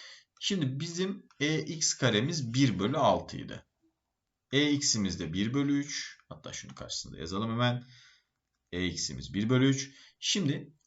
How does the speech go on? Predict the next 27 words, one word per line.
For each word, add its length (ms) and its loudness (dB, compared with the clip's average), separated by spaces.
E 200 0
x 360 -2
kareden 680 0
yani 300 -6
bir 240 -2
bölü 160 -2
altıdan 720 -4
E 220 4
x'in 440 2
karesini 580 -2
çıkartıyorum. 680 -6
E 160 0
x'imiz 560 0
bir 220 2
bölü 180 -4
üçtü. 600 -2
Karesi 420 -2
bir 140 2
bölü 180 -8
dokuz. 380 -14
Ee, 420 -8
hemen 340 0
dokuz 360 -2
ile 80 -4
altı 300 -4
ile 100 -10
genişlettim. 1000 0